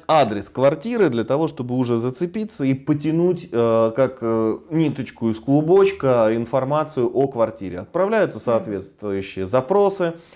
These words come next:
Speaker 1: Вот Светлана Владимировна у нас адвокат, она адвокатские запросы может отправлять. Ну и, скажем так, каждый юрист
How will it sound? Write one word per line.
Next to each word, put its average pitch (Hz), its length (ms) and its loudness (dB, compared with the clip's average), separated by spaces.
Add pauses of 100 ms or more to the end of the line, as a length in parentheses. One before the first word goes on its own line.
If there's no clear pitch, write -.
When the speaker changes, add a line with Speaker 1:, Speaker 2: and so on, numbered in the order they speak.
Speaker 1:
Вот - 160 -14
Светлана 147 360 0
Владимировна 127 560 -2
у - 20 -8
нас 92 180 -10
адвокат, 113 680 0
она 120 280 -6 (140)
адвокатские 131 760 -2
запросы 123 480 -2
может 113 260 -6
отправлять. 110 600 0
Ну 185 120 2
и, 143 120 4
скажем 120 320 -2
так, 113 180 -2
каждый 110 280 -2
юрист 143 400 -2